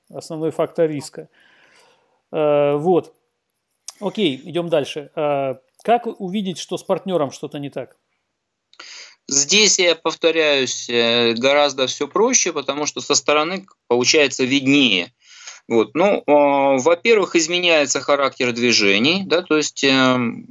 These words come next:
Speaker 2: если человек всплывал или плывел, э, плыл там в длину, то явно как бы контроль за движениями ухудшается, он начинает,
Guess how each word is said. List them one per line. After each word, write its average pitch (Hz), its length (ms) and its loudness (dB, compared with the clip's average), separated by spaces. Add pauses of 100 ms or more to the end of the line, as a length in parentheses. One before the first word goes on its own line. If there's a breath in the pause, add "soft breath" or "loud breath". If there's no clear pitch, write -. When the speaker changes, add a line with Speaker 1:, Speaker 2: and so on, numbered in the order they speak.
(380)
Speaker 2:
если 131 220 2
человек 135 280 0
всплывал 139 600 2
или 117 140 -4
плывел, 127 420 0 (440)
э, - 100 -16
плыл 131 240 4
там 113 200 0
в 104 60 -12
длину, 156 360 2
то 139 300 2 (400 loud breath)
явно 147 680 0
как 127 240 -6
бы 120 140 -2
контроль 143 480 0
за 127 140 2
движениями 120 640 2
ухудшается, 117 960 2
он 120 260 0
начинает, 120 640 2